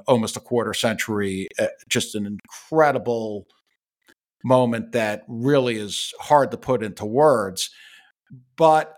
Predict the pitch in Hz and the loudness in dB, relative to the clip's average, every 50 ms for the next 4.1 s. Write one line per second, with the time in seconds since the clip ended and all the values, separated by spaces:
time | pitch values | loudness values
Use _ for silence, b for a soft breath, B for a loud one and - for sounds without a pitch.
0 | - 160 160 156 - - 180 180 185 180 175 196 208 226 220 226 - 247 233 220 | -2 0 0 0 0 0 2 2 2 2 0 0 0 0 0 -2 -4 -4 -4 -4
1 | 214 208 196 190 185 214 - - 170 170 - - - _ _ _ _ 139 - 190 | -6 -8 -10 -12 -14 -14 -12 -12 -12 -14 -14 -16 -20 _ _ _ _ -4 0 0
2 | 220 240 226 233 233 220 214 196 180 185 185 180 175 151 143 135 135 151 175 175 | 2 2 2 4 4 4 4 4 4 2 2 2 0 -4 -2 0 2 6 6 6
3 | 143 123 117 120 120 120 - - 190 185 - 185 175 160 - - - 156 139 123 | 6 4 2 0 -4 -2 0 0 0 0 0 -2 -4 -4 -2 -2 -2 -2 -2 -2
4 | - - | -4 -6